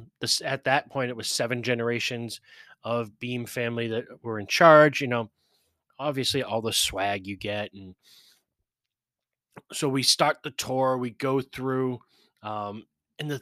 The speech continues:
things on the tour were just, you know,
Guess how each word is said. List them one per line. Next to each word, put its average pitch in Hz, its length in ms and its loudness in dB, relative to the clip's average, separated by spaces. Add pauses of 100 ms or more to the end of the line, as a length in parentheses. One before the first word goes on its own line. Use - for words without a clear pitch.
(100)
things 208 300 -2
on 165 160 -6
the 131 120 -6
tour 131 520 -4
were 117 160 -8
just, - 440 -10 (760)
you 143 140 -4
know, 131 300 0